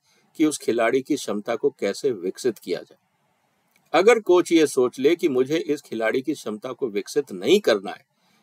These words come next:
इसको proper guide नहीं करना है, ये जो गलतियां कर रहा है इसको करने दो, उस खिलाड़ी की जिंदगी बर्बाद हो जाती है।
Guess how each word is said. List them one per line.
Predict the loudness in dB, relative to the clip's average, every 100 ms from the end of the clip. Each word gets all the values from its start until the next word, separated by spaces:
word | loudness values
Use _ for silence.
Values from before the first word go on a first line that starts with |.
| _
इसको | -4 4 4
proper | 4 2 2 0 -2
guide | 2 4 4 0
नहीं | -2 2 2
करना | 2 0 -4
है, | -12 _ _ _ _ _ _ _ 0
ये | 2
जो | 4 2
गलतियां | 4 2 2 0 0
कर | 2 2
रहा | 2
है | 2
इसको | 0 -4 -4 2
करने | 2 4 2
दो, | 2 -2 -6 _ _ _ _ _ _ _ -12
उस | -12
खिलाड़ी | -8 -6 -4 -4
की | -6
जिंदगी | -8 -10 -12 -14
बर्बाद | -12 -12 -10 -10 -14
हो | _
जाती | _
है। | _